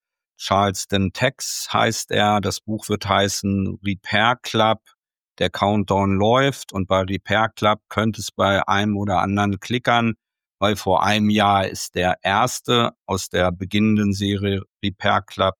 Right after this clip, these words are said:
erschienen. Den fand ich, ja, ähnlich überraschend gut wie vorhin in der Überraschungskategorie mein Buch. Und du begleitest vier, sind es, glaub ich, vier ältere Menschen, die haben einen Repair Club,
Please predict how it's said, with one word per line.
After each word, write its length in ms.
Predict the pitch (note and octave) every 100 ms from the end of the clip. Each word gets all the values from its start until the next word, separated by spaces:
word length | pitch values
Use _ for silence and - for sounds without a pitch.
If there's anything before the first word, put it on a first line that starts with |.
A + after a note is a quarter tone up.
| -
erschienen. 500 | G2+ - B2 C3+ A#2+
Den 160 | G#2
fand 260 | G2+ G#2+ G#2
ich, 340 | F#2 - - -
ja, 260 | G#2+ G2 E2+
ähnlich 360 | A#2 A#2+ A2+
überraschend 640 | - G#2+ G#2 G2+ - G#2+
gut 280 | F#2+ G#2+ G#2
wie 360 | - G2 G2 F#2+
vorhin 500 | F#2 - G2 G2+ F#2+
in 140 | F#2 G2
der 140 | F#2+
Überraschungskategorie 1200 | G2 G2 G2+ C3 B2+ A#2 - G#2 - G#2 G2+ G2+ G2+
mein 300 | G2 G2 F#2+
Buch. 240 | G2+ G2 _
Und 240 | - F#2+
du 60 | G#2
begleitest 1080 | G2 G2+ G#2 A2 A#2 A#2 A#2 - - - - -
vier, 560 | - - - C3 C#3 C3
sind 260 | A#2+ A#2
es, 160 | G#2 -
glaub 400 | A2 G#2 G#2 G#2
ich, 300 | G#2 G2+ -
vier 440 | - - B2 A#2 A#2
ältere 420 | C3 D3 C3+ A#2
Menschen, 480 | A2+ D3 D3+ - C#3
die 140 | G#2+
haben 160 | G#2+ A2
einen 160 | G2+
Repair 420 | G2+ G2 A#2+ C3+
Club, 380 | D3+ - A#2+ A#2